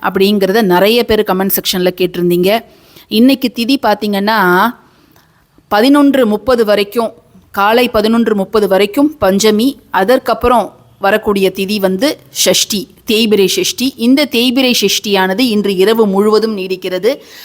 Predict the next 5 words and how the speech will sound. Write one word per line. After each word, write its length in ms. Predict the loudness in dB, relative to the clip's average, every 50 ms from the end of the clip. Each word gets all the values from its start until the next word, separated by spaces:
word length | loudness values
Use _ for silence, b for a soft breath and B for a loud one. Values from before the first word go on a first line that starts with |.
| B B
நாளை 680 | B -2 0 0 2 2 2 4 4 2 2 0 -2 -6 -6 -4
மதியம் 400 | -4 -2 -2 -2 -2 -2 -2 -4 -2
இரண்டு 380 | 0 2 2 2 2 2 2
மணி 260 | 0 0 -2 -2 -2 -2
வரைக்கும் 580 | -2 0 0 0 -2 -2 -2 0 0 0 0